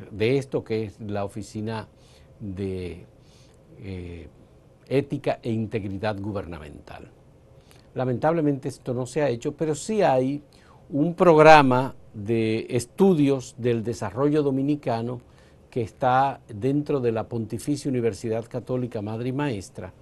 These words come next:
que está realizando la labor de investigar el cumplimiento o no de la ley de declaración jurada de bienes, que entendemos es un elemento importante para ayudar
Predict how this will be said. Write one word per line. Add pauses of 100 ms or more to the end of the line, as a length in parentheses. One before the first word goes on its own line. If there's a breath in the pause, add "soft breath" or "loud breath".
(600 loud breath)
que
está
realizando
la
labor
de
investigar
el
cumplimiento
o
no
de
la
ley (420 soft breath)
de
declaración
jurada
de
bienes, (500 soft breath)
que
entendemos
es
un
elemento
importante
para
ayudar